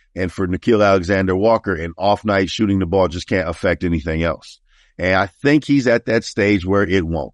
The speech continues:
I, I truly believe he's at that stage where he understands that first and foremost, it's about what I do on the defensive end. Can I be a player that goes and helps this team rebound from the guard position?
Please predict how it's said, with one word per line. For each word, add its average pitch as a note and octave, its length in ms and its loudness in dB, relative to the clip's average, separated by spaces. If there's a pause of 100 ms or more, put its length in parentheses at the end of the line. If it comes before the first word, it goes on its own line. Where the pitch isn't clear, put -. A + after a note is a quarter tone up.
I, D#2+ 360 -4
I D2+ 40 -2 (120)
truly A2+ 280 2
believe G2+ 380 2
he's G2 160 0
at F#2 180 0
that F2+ 140 0
stage F2+ 420 0
where F2 140 -2
he F2+ 140 0
understands F#2 720 -2
that D#2+ 240 -2 (280)
first A2+ 320 0
and G#2 120 -2
foremost, G#2+ 440 2
it's F#2 140 -8
about F2+ 260 2
what F2 120 0
I F2 100 2
do F2+ 140 0
on F2 100 -2
the E2 80 -2
defensive F2 600 -2
end. F#2+ 340 2 (340)
Can F2 160 -2
I F2 240 0 (200)
be F#2+ 180 0
a E2+ 80 0
player F#2+ 360 0
that F2 160 0
goes F2+ 240 0
and E2+ 100 -6
helps F#2+ 280 -2
this F#2+ 160 -10
team F#2+ 260 0
rebound F#2+ 580 0 (280)
from F2+ 240 -4
the E2+ 80 -2
guard F#2 400 2
position? G2+ 580 -2